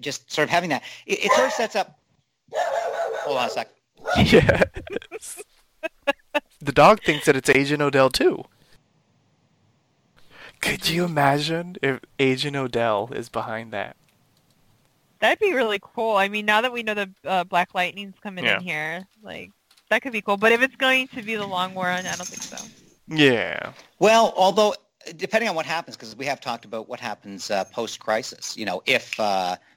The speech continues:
Speaker 1: Black Lightning's, uh, crew ends up on the same Earth as Flash, then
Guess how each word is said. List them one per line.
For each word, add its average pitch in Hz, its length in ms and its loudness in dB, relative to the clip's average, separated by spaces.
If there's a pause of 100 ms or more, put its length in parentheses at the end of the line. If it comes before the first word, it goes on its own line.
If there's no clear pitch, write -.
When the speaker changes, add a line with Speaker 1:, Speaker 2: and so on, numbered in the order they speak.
Speaker 1:
Black 117 240 0
Lightning's, 98 760 -6 (180)
uh, 104 280 -6
crew 120 300 -4
ends 113 320 -4
up 107 320 -2
on 104 140 -6
the 98 80 -8
same 104 240 -4
Earth 98 160 -10
as - 80 -12
Flash, 120 500 -4
then 101 380 -4